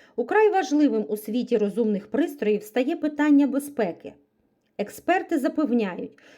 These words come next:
що до вісімдесяти відсотків пристроїв будуть уразливі ззовні. Для пристроїв буде потрібна абсолютна надійність мережі, адже найменший збій може призвести до травм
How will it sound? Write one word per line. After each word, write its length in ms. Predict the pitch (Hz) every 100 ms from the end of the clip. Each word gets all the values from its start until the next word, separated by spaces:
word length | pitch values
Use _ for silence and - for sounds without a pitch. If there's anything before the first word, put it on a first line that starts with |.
| _
що 220 | - 294
до 120 | 302
вісімдесяти 720 | 330 - 339 330 - 359 339
відсотків 540 | 269 262 311 294 - -
пристроїв 580 | 294 349 - 277 285
будуть 360 | 202 240 330 330
уразливі 540 | - 220 208 208 220 240
ззовні. 520 | 226 302 202 165 - _ _ - -
Для 200 | 196 262
пристроїв 640 | 233 302 294 214 190 170 -
буде 300 | 214 339 381
потрібна 520 | 320 285 320 294 285
абсолютна 720 | 247 - 285 262 339 320 330
надійність 640 | 294 262 202 262 294 302 285
мережі, 600 | 277 311 277 240 208 - _ _ -
адже 440 | - 247 208 220 196
найменший 800 | 233 370 349 339 285 202 - 214
збій 440 | 180 175 269 330 -
може 380 | 214 226 226 208
призвести 540 | - 226 196 208 208 208
до 140 | 190
травм 380 | 185 208 285